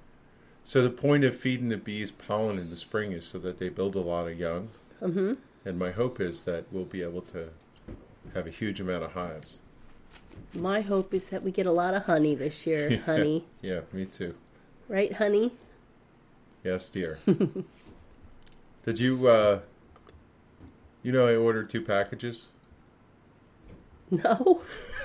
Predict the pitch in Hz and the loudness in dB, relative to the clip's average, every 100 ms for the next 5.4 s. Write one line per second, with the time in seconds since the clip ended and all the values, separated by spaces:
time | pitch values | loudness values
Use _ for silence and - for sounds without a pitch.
0 | - - 139 - 156 - 175 - - 160 | -6 0 0 4 2 2 0 0 -4 -6
1 | - - - 98 110 87 76 - 247 190 | -6 -12 -6 0 4 2 0 -12 -12 -6
2 | - 185 175 - 185 180 175 170 160 160 | 0 2 2 2 4 4 4 2 2 0
3 | - 220 202 196 - 196 196 196 190 180 | -4 -4 -2 -2 -2 0 2 2 0 -2
4 | 185 180 220 - - - - 101 95 95 | -2 -2 -4 -8 -14 -16 -8 0 2 2
5 | - - - | 0 -4 -2